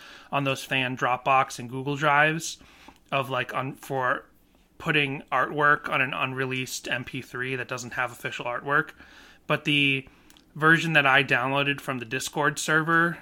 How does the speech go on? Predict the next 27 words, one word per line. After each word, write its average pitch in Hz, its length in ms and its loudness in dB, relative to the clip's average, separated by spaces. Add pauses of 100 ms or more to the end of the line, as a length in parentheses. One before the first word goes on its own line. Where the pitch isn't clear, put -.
in 139 200 -2
the 127 80 -4
Rare 131 240 4
Tracks 131 420 0
room, 160 380 0 (800)
it 160 200 6
also 151 400 4
had 147 220 6
a 135 40 2
different 151 560 0
picture 135 420 -2
of 135 200 -2
the 143 80 -2
same 139 320 0
lineup. 131 560 0 (360)
<laughs> - 40 -20 (200)
So 165 260 2
for 165 160 0
some 160 260 0
reason, 147 560 0 (480)
this 143 360 0
version 139 500 0
of 131 160 -4
the 131 60 -12
band 131 360 0
that 131 240 -2
is 147 220 -4